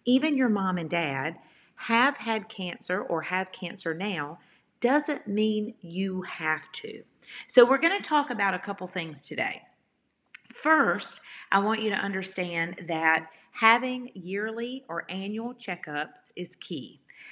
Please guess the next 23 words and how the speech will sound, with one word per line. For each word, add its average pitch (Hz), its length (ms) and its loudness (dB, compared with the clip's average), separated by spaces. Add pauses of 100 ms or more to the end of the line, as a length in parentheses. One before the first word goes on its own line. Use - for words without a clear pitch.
(160)
Um, 170 460 0
blood 220 380 4
work, 240 320 -2
having 196 320 -4
blood 190 240 -2
work 190 260 -4
done 202 340 -4
shows 202 420 -2
your 202 100 -4
physician 185 680 -6
a 165 100 0
lot 190 420 -2
of 220 100 -4
different - 360 -4
things. 165 520 -10 (420)
It's 220 180 4
also 269 500 4
a 208 100 -2
comparison 214 840 -8
to 175 140 -10
the 160 80 -6
year 160 220 -4
before. 156 600 -8